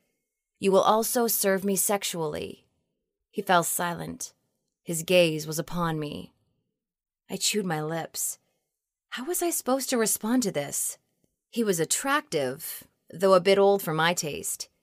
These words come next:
He had dark eyes with a kind expression,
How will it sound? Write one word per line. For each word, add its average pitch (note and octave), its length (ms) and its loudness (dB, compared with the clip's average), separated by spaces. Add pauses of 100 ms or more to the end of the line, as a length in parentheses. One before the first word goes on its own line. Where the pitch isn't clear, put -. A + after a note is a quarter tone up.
(480)
He G3 160 2
had F#3 200 2
dark F#3 340 0
eyes E3 380 0
with E3+ 120 -8
a F#3 40 -8
kind A#3 400 0
expression, E3 680 -4